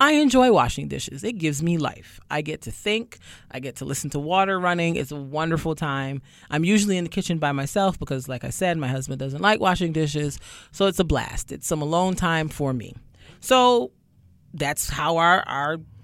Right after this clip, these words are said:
home situation works. He cooks dinner. I wash the dishes. He cleans the bathroom. I do other things. I,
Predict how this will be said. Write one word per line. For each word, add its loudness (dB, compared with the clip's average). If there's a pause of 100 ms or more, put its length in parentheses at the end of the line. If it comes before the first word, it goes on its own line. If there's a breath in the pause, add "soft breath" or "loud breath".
(140)
home 0
situation 0
works. 0 (460 soft breath)
He -4
cooks -2
dinner. 2 (220)
I -4
wash 0
the -12
dishes. -4 (340 soft breath)
He -8
cleans -2
the -4
bathroom. 4 (520)
I -8 (200)
do 0
other 2
things. -16
I, -8